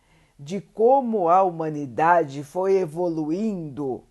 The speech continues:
nos diversos aspectos. Então, desde o ponto de vista do trabalho, das relações sociais, da,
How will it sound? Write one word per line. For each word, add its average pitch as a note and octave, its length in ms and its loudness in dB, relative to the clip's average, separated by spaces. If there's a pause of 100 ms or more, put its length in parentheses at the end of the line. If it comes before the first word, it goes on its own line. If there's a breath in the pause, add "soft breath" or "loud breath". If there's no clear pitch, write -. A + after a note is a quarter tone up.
(420)
nos F#3 480 0
diversos F3 1040 0
aspectos. - 1600 -4 (640)
Então, F#3+ 240 2
desde F#3+ 480 4
o F3+ 60 -2
ponto F3+ 520 -4
de D#3 200 -6
vista C#3 1000 -6 (720)
do D#3+ 180 -8
trabalho, D3+ 1200 0
das E3 300 2
relações D3+ 640 -4
sociais, D3 1400 -2 (1160)
da, F#3+ 180 4